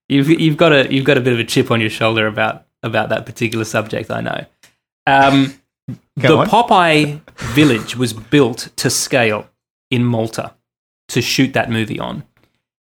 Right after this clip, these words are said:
Speaker 2: Really?
Speaker 1: Um, and then when they finished, they just
Speaker 2: They just
Speaker 1: walked
Speaker 2: left it.
Speaker 1: away.
Speaker 2: So do we have any, are there any pictures of this abandoned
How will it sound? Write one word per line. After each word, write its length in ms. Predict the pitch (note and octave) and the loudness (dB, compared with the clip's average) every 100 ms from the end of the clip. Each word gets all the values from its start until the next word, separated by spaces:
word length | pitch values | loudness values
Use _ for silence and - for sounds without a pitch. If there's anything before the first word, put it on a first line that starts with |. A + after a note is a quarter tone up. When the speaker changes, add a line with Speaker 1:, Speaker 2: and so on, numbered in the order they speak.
| - | -2
Speaker 2:
Really? 200 | C#3 G#3+ F3+ F3+ | 4 6 6 4
Speaker 1:
Um, 140 | E3 - _ _ _ | 2 -4 _ _ _
and 160 | F3+ | 2
then 120 | F3 E3+ | 4 6
when 120 | E3 | 6
they 120 | E3 | 4
finished, 520 | E3 A#3+ A3+ - - _ _ _ - | 2 2 2 -2 -6 _ _ _ 0
they 160 | - | 2
just 200 | C3 C#3+ | 4 2
Speaker 2:
They 60 | D3 | 2
just 100 | B2+ | 2
Speaker 1:
walked 80 | A#2 | 4
Speaker 2:
left 120 | C#3 | 2
it. 60 | A2 | 2
Speaker 1:
away. 280 | A2 A2+ - - - _ _ _ _ _ _ _ _ _ _ | 0 -2 -6 -20 -20 _ _ _ _ _ _ _ _ _ _
Speaker 2:
So 100 | G3+ | -2
do 60 | G3 | 2
we 80 | |
have 180 | G3+ A3 | 4 4
any, 380 | A3 G#3 F#3+ D3 _ | 4 2 0 -4 _
are 40 | - | -2
there 100 | F3+ | 0
any 120 | F3+ | 0
pictures 400 | F3+ G3 - F#3 | -2 -4 -2 -4
of 100 | F#3 | -2
this 300 | F3+ F3 - | -2 -4 -6
abandoned 600 | E3 E3+ E3+ E3+ F3 E3+ | -6 -4 -4 -6 -8 -10